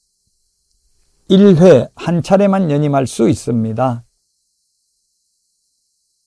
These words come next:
자, 그 다음에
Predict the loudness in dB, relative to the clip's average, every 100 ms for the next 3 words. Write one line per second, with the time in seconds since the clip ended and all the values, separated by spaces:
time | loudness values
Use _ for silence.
0 | _ _ _ _ _ _ _ _ _ _
1 | _ _ _ _ _ _ -6 -2 -2 0
2 | -2 0 -4 -6 -8 -10